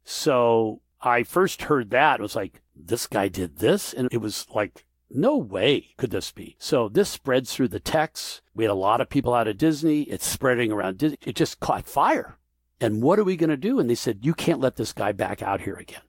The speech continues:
Under no circumstance." Sends me a, a, a FedEx with an envelope with, "You're not gonna do this, and this guy did all this stuff." The next day, I pulled all my texts from Disney.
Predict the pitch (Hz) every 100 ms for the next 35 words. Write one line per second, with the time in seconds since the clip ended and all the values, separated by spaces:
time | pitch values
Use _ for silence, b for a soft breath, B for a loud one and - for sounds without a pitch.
0 | _ 143 151 190 220 - 151 85 - -
1 | - - - _ - 175 156 151 139 123
2 | 117 113 117 120 110 107 107 98 156 131
3 | 113 - - - _ _ _ 117 110 98
4 | 117 104 104 123 117 101 92 110 101 92
5 | - - 107 139 139 139 131 120 131 127
6 | 131 131 - 127 139 131 123 117 113 117
7 | 110 - 117 110 - _ _ _ _ _
8 | - 139 202 - 185 165 120 135 123 139
9 | 139 110 - 143 - - - - _ -
10 | 123 110 117 - -